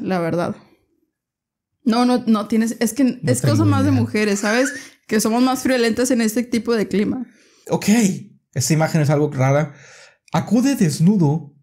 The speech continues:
Speaker 2: a una administración de lotería gritando, "Aquí tenéis el gordo y dos aproximaciones". <laughs> Aquí tenéis el gordo.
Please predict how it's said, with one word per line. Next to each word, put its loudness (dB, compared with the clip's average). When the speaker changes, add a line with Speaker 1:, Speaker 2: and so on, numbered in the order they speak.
Speaker 2:
a 2
una 4
administración 2
de 2
lotería 0
gritando, -2
"Aquí -2
tenéis 0
el 0
gordo 0
y 0
dos 0
aproximaciones". -6
<laughs> -6
Aquí -4
tenéis -4
el -2
gordo. -4